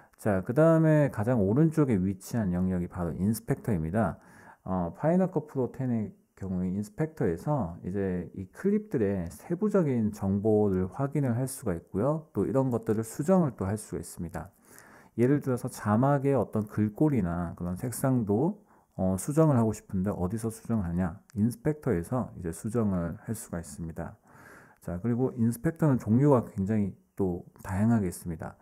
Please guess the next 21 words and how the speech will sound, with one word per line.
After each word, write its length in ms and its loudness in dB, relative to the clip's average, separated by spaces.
어, 140 -6
비디오 460 6
클립을 420 6
선택했을 640 0
경우에는, 920 2
어, 40 -4
나타나는 920 4
인스펙터가 600 -2
한 100 -4
다섯 320 -6
가지 200 0
정도가 340 -2
있어요. 340 -10
가장 280 4
왼쪽에서부터 880 4
비디오 340 2
인스펙터, 800 0
어, 280 0
그다음 180 -2
색상을 640 6
이제 260 2